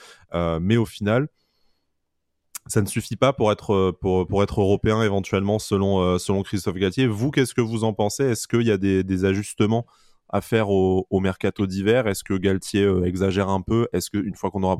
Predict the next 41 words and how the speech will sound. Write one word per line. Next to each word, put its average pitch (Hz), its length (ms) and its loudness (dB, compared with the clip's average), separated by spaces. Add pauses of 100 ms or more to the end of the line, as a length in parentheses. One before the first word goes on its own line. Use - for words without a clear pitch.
(120)
réglé 92 260 -2
notre, 92 320 -4
euh, 80 80 -6 (400)
nos 92 120 0
problèmes 107 440 2
d'infirmerie, 101 720 -2
ça 87 200 -4
se, 90 400 -4
ça 90 140 -8
se - 80 -10
réglera 95 380 0
tout - 160 -16
seul 95 200 -2
également ? 98 340 0
Enfin, 107 200 -4 (580)
quelle 113 140 4
est 123 40 2
votre 127 180 0
réaction 123 440 0
spontanément 107 640 0
face - 220 -2
à 95 60 -2
cette, - 320 -4
euh, 90 260 2 (520)
cette - 240 -4
citation 101 580 -2
qu'on, 98 260 -4
qu'on - 180 -4
n'attendait 110 440 2
pas 123 160 0
forcément 120 480 -2
en 110 40 -2
plus 120 200 -4
à 110 60 2
ce 104 120 -4
moment, 101 440 -2
moment 104 240 2
de 107 60 0
la 101 100 0
saison, 110 280 -2
puisqu'ils, 98 640 -4